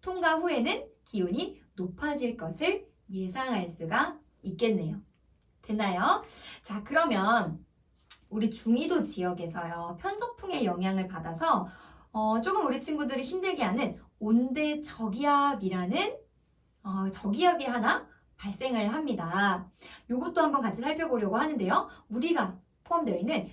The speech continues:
중위도 지역에서 자주 발생하는 저기압이에요. 그래서 선생님이 좀 간단하게 준비했어요. 자, 사람이 여기 서 있고요. A, B, C 지역으로 나눠서 살펴볼 건데요.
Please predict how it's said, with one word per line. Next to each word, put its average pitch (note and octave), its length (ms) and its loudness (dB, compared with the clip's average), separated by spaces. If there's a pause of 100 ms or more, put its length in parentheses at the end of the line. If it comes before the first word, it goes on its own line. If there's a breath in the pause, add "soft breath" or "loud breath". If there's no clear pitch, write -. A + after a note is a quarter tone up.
(200 loud breath)
중위도 F4 460 0
지역에서 C#4+ 880 0
자주 G#3 440 0
발생하는 A3+ 800 0 (220)
저기압이에요. F3+ 720 -2 (180 loud breath)
그래서 B3+ 160 -6
선생님이 F4+ 280 -2
좀 - 200 -4
간단하게 C#4+ 640 4
준비했어요. F3+ 680 -4 (260 loud breath)
자, A3 120 2
사람이 A4 360 2
여기 A3+ 160 2
서 D#4+ 140 4
있고요. - 400 -2 (240 loud breath)
A, B3+ 400 4 (360)
B, C#4 400 -2 (200)
C G#4 540 -2
지역으로 F#3+ 640 -4 (140)
나눠서 C4 360 -2
살펴볼 F4 360 2
건데요. C4+ 380 4